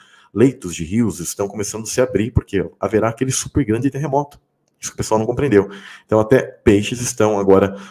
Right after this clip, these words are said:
surgindo em algumas partes do Mar Morto, tá? E a gente já tá começando a ver isso, tá? Ah, isso a gente vai começar a ver nos próximos anos, se eu, se é que a gente tem tantos anos assim, né? E já é sinais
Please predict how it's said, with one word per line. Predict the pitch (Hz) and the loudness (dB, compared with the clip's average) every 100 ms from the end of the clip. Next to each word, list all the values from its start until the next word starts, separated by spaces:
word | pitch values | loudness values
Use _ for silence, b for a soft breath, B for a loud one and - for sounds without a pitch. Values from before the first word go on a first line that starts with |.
| - | -4
surgindo | - 127 110 127 | 0 0 0 2
em | 98 | 2
algumas | 95 104 - | 2 -2 -2
partes | 98 95 95 | -4 -4 -6
do | 98 | -6
Mar | 110 | -4
Morto, | 98 90 - - _ _ | -4 -6 -12 -20 _ _
tá? | 73 - _ - B B B B B B - | -20 -20 _ -20 B B B B B B 2
E | |
a | 110 | 2
gente | 101 113 | 4 0
já | 117 | 2
tá | 117 | 2
começando | 123 113 123 | 0 -2 -4
a | 123 | -2
ver | 135 | -2
isso, | 120 127 - - | -2 -2 -6 -10
tá? | - 98 110 _ 92 | -8 -8 -10 _ -6
Ah, | 87 82 78 76 71 - _ _ - 85 76 76 _ _ _ 90 | -4 -4 -6 -8 -12 -16 _ _ -20 -20 _ _ _ _ _ -10
isso | 101 - | -6 -4
a | 113 | -4
gente | 107 110 | -4 0
vai | |
começar | 110 117 - | 0 -2 0
a | 107 | 0
ver | 107 | 0
nos | 107 | -2
próximos | - 107 104 131 123 | 4 4 4 -2 0
anos, | 113 151 156 - - _ | 0 0 -4 -8 -8 _
se | _ - | _ -8
eu, | 82 - _ | -8 -8 _
se | - - | -12 -6
é | |
que | 98 | -4
a | 95 | -4
gente | 98 - | -10 -6
tem | 98 | -4
tantos | 98 120 101 90 | 2 2 2 -4
anos | 92 82 | -2 -2
assim, | 87 139 | -4 -4
né? | 156 143 - B B B B B B _ - | -4 -4 -8 B B B B B B _ -8
E | 117 113 107 101 | -2 0 0 -2
já | - 117 | 2 2
é | 113 | 2
sinais | - 120 98 98 127 - - | -2 -2 -2 -2 -4 -6 -8